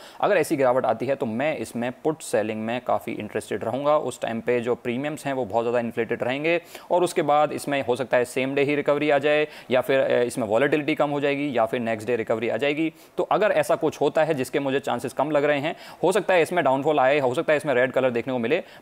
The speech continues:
but मुझे बहुत बड़ी गिरावट की, अ, आशा नहीं है। लेकिन अगर by chance इतनी बड़ी कोई गिरावट आती है,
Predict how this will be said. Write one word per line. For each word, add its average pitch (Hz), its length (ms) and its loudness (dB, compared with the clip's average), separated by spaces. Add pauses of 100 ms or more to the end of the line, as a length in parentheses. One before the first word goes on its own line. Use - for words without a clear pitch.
but 156 120 2
मुझे 165 200 0
बहुत 165 280 0
बड़ी 170 160 2
गिरावट 143 300 2
की, 170 180 2
अ, - 100 -2 (300)
आशा 120 240 0
नहीं 127 240 -4
है। 196 160 -2
लेकिन 147 340 -4
अगर 202 260 2
by 151 160 2
chance 151 340 0
इतनी 143 180 -8
बड़ी 131 180 0
कोई 131 180 -4
गिरावट 117 300 2
आती 117 240 -2
है, 175 160 2